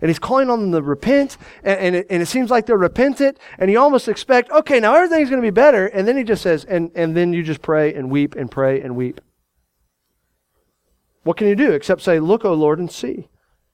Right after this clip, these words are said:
Look, O Lord, and see." And, and by cataloging the afflictions that Israel endured here, this isn't complaining. This is calling out for mercy in these areas. "Okay, Lord, you did this, you did this, you did this.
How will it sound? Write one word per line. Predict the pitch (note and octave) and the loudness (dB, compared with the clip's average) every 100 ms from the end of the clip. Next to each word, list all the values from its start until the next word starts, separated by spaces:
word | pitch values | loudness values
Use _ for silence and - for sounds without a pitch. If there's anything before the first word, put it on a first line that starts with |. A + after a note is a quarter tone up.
| _ _ _ _ _ _ _ _ _ _ _ _ | _ _ _ _ _ _ _ _ _ _ _ _
Look, | F#3 C4 | -6 -2
O | A3 | 0
Lord, | C#3+ C#3 D3 | 0 0 -2
and | G3+ | -4
see." | - - - _ _ _ _ _ _ _ _ _ _ _ | -8 -10 -12 _ _ _ _ _ _ _ _ _ _ _
And, | F#3+ G#3 | -4 -2
and | F3+ | 0
by | F#3 | 0
cataloging | - A3+ C#4 A#3+ F#3+ F3 E3+ | 0 0 2 2 2 0 0
the | D#3 | 2
afflictions | D3+ - G3+ - F#3 D3+ C#3+ - | 0 2 0 0 -6 -4 -6 -2
that | D3 D3 | -2 0
Israel | F3 F3+ E3+ D#3+ C#3 | 0 0 0 0 0
endured | C3 E3+ F3 | 0 0 0
here, | C3+ B2+ - _ | -2 -4 -6 _
this | - E3 | -8 -6
isn't | B3+ G3+ | -4 -4
complaining. | C#3+ - E3 A#3 D3 | -6 -2 0 0 0
This | D#3 | -4
is | F3 | -6
calling | - F#3+ F#3 | -4 -2 0
out | F#3 | -2
for | E3 | -2
mercy | F3+ B3 - | -4 -4 -4
in | C3+ | -4
these | B2+ B2 | -4 -4
areas. | B2 C3 - | -6 -8 -10
"Okay, | D3+ F#3+ | -4 0
Lord, | D3+ D3+ | 0 0
you | |
did | D3 C#3 | -2 0
this, | F#3 G#3 - _ | -2 -4 -14 _
you | C#3 | -4
did | C3+ | 0
this, | D#3 G3+ - | 0 -2 -6
you | D3 | -4
did | C3+ | 0
this. | E3 G3+ | -2 -2